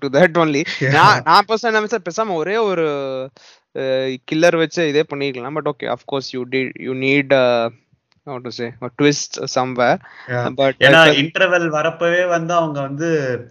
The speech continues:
Speaker 2: "அவ்வளவுதான், நாங்க வந்து கில்லரை ரீச் பண்ணிட்டோம்" அப்படிங்கிற ஒரு
Speaker 1: ஆ.
Speaker 2: ஸ்டேஜுக்கு நம்மள கொண்டு போயிடுவாங்க. Because
Speaker 1: கரெக்ட்.
Speaker 2: we were like, "Okay, what next?" நீங்க at-, கிட்டத்தட்ட வந்துட்டீங்க,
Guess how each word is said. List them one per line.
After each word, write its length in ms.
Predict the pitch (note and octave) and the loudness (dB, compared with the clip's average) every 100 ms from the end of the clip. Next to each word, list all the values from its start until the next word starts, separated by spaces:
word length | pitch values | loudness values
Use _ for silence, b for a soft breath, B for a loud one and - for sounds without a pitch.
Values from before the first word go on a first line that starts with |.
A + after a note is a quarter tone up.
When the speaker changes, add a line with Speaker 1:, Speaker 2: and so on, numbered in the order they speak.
| - | -12
Speaker 2:
"அவ்வளவுதான், 540 | A#2+ B2+ C#3 C#3+ D#3+ | -4 -2 0 2 2
நாங்க 260 | C3 B2 A#2+ | 2 -2 -4
வந்து 220 | B2 D#3+ E3 | -6 -8 -6
கில்லரை 380 | C#3 D3 C#3 B2+ | -4 -2 -2 -2
ரீச் 320 | C3 D3+ - | -2 -4 0
பண்ணிட்டோம்" 340 | D3+ C#3 D3+ | 0 2 2
அப்படிங்கிற 220 | C3 D#3 D#3 | 2 2 2
ஒரு 180 | C#3+ C#3 | 2 6
Speaker 1:
ஆ. 160 | A#3+ | 6
Speaker 2:
ஸ்டேஜுக்கு 280 | E3+ F3 D#3 | 6 4 0
நம்மள 180 | C3+ B2 | -2 -4
கொண்டு 160 | C3+ D3 | -6 -4
போயிடுவாங்க. 420 | C#3+ B2+ B2 A#2 | 0 0 0 -6
Because 240 | B2 C3+ E3 E3 - | -2 0 0 0 0
Speaker 1:
கரெக்ட். 220 | G#3 F3+ | 0 4
Speaker 2:
we 80 | D#3 | 6
were 180 | E3 | 6
like, 220 | D#3 D#3+ - _ _ _ _ | 4 0 -4 _ _ _ _
"Okay, 580 | F#3 G#3 E3+ G#3 - - - | -6 0 2 2 0 -10 -10
what 220 | C3 D3 - E3 | 0 0 0 -2
next?" 300 | D#3+ - - _ _ | -2 -4 -14 _ _
நீங்க 280 | C#3+ D3+ D3 | -4 -2 -2
at-, 420 | D3 - C3 C3 | -4 -4 -4 -4
கிட்டத்தட்ட 520 | - - D#3+ E3+ - | -8 -2 0 0 0
வந்துட்டீங்க, 580 | F#3+ D#3 G#3+ G3 D#3 | -2 -2 -4 -6 -6